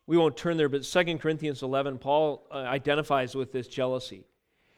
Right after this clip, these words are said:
He says that he is jealous for the church because he had betrothed them to one bridegroom, but now they had been unfaithful, and they were seeking relationships, and in so doing,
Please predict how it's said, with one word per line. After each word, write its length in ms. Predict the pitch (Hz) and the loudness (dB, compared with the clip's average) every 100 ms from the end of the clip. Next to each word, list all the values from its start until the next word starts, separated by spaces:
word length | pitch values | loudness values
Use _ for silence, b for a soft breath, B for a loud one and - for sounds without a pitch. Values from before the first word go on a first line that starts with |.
| _ | _
He 80 | 147 | 0
says 180 | 208 180 | 2 4
that 120 | 156 | 2
he 140 | 214 | 4
is 140 | 202 120 | 4 2
jealous 420 | 120 170 175 - | 4 6 6 2
for 140 | 135 | -6
the 100 | 120 | -8
church 540 | - 170 165 - - - _ - | -6 -2 -2 -4 -10 -20 _ -4
because 260 | 143 165 | 2 2
he 100 | 196 | 6
had 140 | 190 143 | 4 4
betrothed 540 | 139 - 190 202 185 | -6 0 4 4 4
them 180 | 170 143 | 2 0
to 160 | - 143 | -6 -6
one 440 | 123 135 160 165 | -2 0 2 0
bridegroom, 580 | 135 135 156 139 107 95 b b b - | 0 2 2 0 -10 -14 b b b 0
but 160 | 165 | 0
now 500 | 156 214 220 151 131 139 | 4 6 6 2 -2 2
they 100 | 190 | 2
had 140 | 175 | 4
been 140 | 160 151 | 2 0
unfaithful, 720 | 131 - 151 147 - 98 - b b - | -4 -2 0 0 -4 -18 -18 b b 0
and 140 | 175 | 4
they 80 | 185 | 6
were 120 | 170 | 4
seeking 480 | - 214 226 220 185 | 2 0 0 0 0
relationships, 1000 | 156 151 185 226 - 135 - 98 - - _ _ | 2 6 8 8 4 -8 -10 -16 -18 -20 _ _
and 80 | 151 | -2
in 80 | 180 | -2
so 220 | 180 160 | 2 0
doing, 560 | 127 165 202 180 131 | 2 2 4 2 0